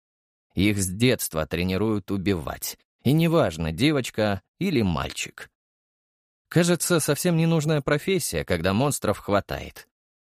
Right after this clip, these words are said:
Но среди бояр и владеющих грызня не меньше, чем среди аристократов.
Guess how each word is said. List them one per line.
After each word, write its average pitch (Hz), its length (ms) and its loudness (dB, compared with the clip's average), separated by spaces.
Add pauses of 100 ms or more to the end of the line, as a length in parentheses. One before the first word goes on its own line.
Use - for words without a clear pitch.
(120)
Но 110 180 4
среди 110 380 2
бояр 110 380 2
и 98 40 0
владеющих 107 800 -2 (140)
грызня 104 580 2
не 120 140 2
меньше, 123 400 0
чем 120 280 0
среди 110 340 0
аристократов. 98 880 -2